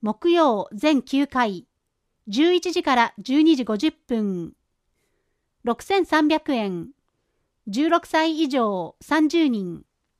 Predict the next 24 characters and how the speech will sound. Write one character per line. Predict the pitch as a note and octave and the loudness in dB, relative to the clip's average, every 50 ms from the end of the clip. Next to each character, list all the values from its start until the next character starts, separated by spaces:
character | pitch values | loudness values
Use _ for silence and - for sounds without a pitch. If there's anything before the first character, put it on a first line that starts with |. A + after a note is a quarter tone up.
| _ _ _ _ _ _ _ _ _ _ _ _ _ - | _ _ _ _ _ _ _ _ _ _ _ _ _ -4
な | B3+ B3+ A#3+ A#3 G#3+ | 0 2 2 2 2
お、 | G#3 F#3+ - _ _ _ _ _ _ | 0 -4 -10 _ _ _ _ _ _
他 | - C4 A#3+ - D4+ | -8 -4 0 2 4
に | D#4 D#4+ D4+ | 6 6 6
も | C#4 A#3+ A3 | 4 2 0
教 | - - C4+ C#4+ D4+ | 0 0 2 2 2
室 | C#4 - - D#4+ C#4+ | 0 -2 -2 0 2
が | C#4 C4+ C4 | 4 4 2
あ | B3 | 2
り | B3 B3 | 0 0
ま | A#3 B3 B3 | -2 -4 -4
す。 | - - - _ _ _ _ _ _ _ _ _ | -6 -12 -20 _ _ _ _ _ _ _ _ _
詳 | _ - - D#4+ D#4+ | _ -4 -2 0 0
細 | D#4 - E4+ E4+ D#4+ | 2 2 2 2 2
は | D#4 D4+ C4+ - - | 2 2 0 0 -4
ホ | - - C4+ C#4+ D#4+ | -8 -4 -2 2 2
ー | |
ム | D#4+ F4 E4+ | 4 2 2
ペ | - F4 E4+ D#4+ C#4 | 2 2 0 0 0
ー | G3+ | -2
ジ、 | G3+ G3 - _ _ _ _ - | -6 -10 -16 _ _ _ _ -8
ま | A3 A3 | -8 -4
た | - - D#4 D#4 | -2 0 0 0
は | C#4 A#3 G#3+ - | 2 0 0 -2